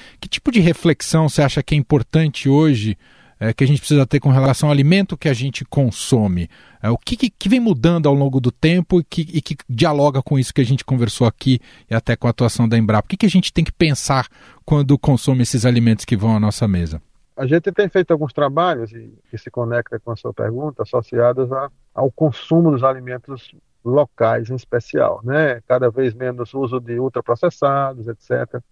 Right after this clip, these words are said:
Speaker 2: Formação de novos consumidores, aí eu falo crianças, né?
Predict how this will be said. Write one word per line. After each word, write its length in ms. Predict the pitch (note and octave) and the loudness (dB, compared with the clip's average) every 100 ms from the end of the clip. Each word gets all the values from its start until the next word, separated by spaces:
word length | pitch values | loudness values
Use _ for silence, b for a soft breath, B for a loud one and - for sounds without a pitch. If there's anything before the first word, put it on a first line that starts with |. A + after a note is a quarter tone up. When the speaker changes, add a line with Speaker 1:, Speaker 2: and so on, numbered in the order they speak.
| b b b _ _ | b b b _ _
Speaker 2:
Formação 880 | D#3 C#3+ D#3+ C#3 _ E3 E3+ D#3+ C#3 _ | 0 2 0 -2 _ 0 0 -4 -10 _
de 80 | E3 | -18
novos 440 | C#3+ D3+ D3+ C3+ | -8 -6 -6 -10
consumidores, 800 | C#3+ A#2+ B2+ A#2 A2 A#2 D3+ - - | -16 -14 -12 -8 -4 -4 -4 -10 -8
aí 140 | B2 | -4
eu 80 | B2 | -2
falo 340 | - A#2+ A#2+ - _ | 0 0 -2 -6 _
crianças, 600 | C3 B2 A2 A#2+ - F3 - | -2 -2 -2 -6 -8 -10 -6
né? 220 | A#2 D#3+ | -6 -6